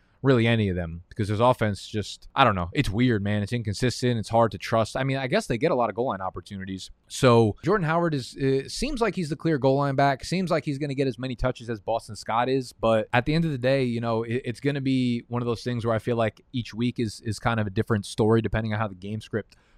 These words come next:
plays out. Philadelphia plays the Denver Broncos next week,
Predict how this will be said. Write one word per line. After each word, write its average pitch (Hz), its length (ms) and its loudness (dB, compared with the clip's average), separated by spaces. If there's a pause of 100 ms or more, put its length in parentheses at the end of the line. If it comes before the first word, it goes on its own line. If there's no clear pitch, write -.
plays 123 300 4
out. 120 240 4
Philadelphia 139 560 2
plays 113 640 -2
the 107 200 2
Denver 117 240 0
Broncos 123 420 0
next 135 240 -4
week, 131 340 -2